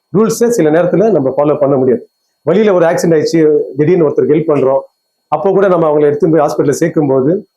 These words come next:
கேமரால ஆட்டோமேட்டிக் ஃபைன் விழுந்துருது. இது மாதிரி தான் இன்னைக்கு பொதுமக்கள் நிறைய பேர் சிக்கிக் கொண்டார்கள். அந்த ஆன்லைன் கேமரால ஃபைன் வருதுன்றதே இனி வரைக்கும் நிறைய பேருக்கு தெரியாது. அதனால் முதல்வர் அவர்களுக்கு ஒரு அன்பான கோரிக்கை. தங்கள் ஆட்சியில்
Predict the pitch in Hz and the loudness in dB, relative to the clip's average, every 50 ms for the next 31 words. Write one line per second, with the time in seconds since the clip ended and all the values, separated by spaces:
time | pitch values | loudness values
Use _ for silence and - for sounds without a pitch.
0 | _ _ _ _ _ - 196 220 226 214 190 175 180 202 160 165 180 - 196 180 | _ _ _ _ _ -2 -2 0 0 0 0 2 2 0 0 0 0 0 0 0
1 | 160 - 151 - - 139 143 143 127 131 139 131 127 - - - - _ _ _ | 0 0 -2 -2 -2 0 0 2 2 0 0 0 -2 -4 -6 -12 -18 _ _ _
2 | _ _ _ _ - 160 185 214 214 208 208 208 202 220 214 196 180 180 - 185 | _ _ _ _ -2 0 0 2 2 2 2 2 2 2 2 2 2 0 0 -2
3 | 202 - 151 151 170 170 165 156 175 165 143 139 143 165 170 165 - 175 196 202 | -2 0 0 0 2 2 0 0 0 0 2 2 2 0 0 0 0 0 0 0
4 | 196 - _ _ _ _ _ _ _ - - 165 - 160 - 147 135 131 127 120 | -2 -8 _ _ _ _ _ _ _ -8 -6 -4 -2 0 0 0 2 2 2 0
5 | 113 117 - - _ _ _ _ _ _ _ _ _ _ _ _ - 139 151 - | 0 -2 -4 -8 _ _ _ _ _ _ _ _ _ _ _ _ -4 -2 -2 -2
6 | 147 180 165 165 208 240 240 240 233 - 233 208 202 220 214 214 208 196 190 202 | 0 0 0 0 2 2 2 0 2 2 0 0 0 0 2 2 2 2 2 2
7 | 196 202 175 185 202 196 175 175 180 175 190 180 175 170 160 196 190 165 165 185 | 2 2 2 2 2 2 2 2 2 2 2 2 2 2 2 2 2 2 2 2
8 | 190 180 170 175 185 170 143 139 147 151 147 156 143 139 131 131 135 131 156 135 | 2 2 2 2 2 2 2 2 0 0 0 -2 -4 -4 -2 -2 0 0 0 0
9 | - - - _ _ _ _ _ _ _ _ _ _ _ _ _ _ _ _ _ | -2 -4 -8 _ _ _ _ _ _ _ _ _ _ _ _ _ _ _ _ _
10 | _ _ - 127 131 147 151 151 170 190 - 98 - - _ _ _ _ _ _ | _ _ -4 -2 0 0 0 0 0 -2 -4 -6 -10 -18 _ _ _ _ _ _
11 | _ _ - - - - 143 147 165 180 175 156 156 151 143 143 139 127 - 175 | _ _ -14 -14 -8 -4 -2 0 2 2 2 2 2 2 2 0 0 0 0 0
12 | 196 196 143 131 131 127 135 135 151 156 151 127 - 139 135 127 127 127 113 - | 0 2 2 2 2 0 0 0 0 0 0 0 0 0 0 0 0 -2 -4 -6
13 | - _ _ _ _ _ _ _ _ _ _ _ _ _ _ _ - 147 151 160 | -6 _ _ _ _ _ _ _ _ _ _ _ _ _ _ _ -4 -2 0 0
14 | 160 156 147 160 185 180 - 190 170 170 175 180 | 0 0 0 0 0 0 0 0 0 2 0 0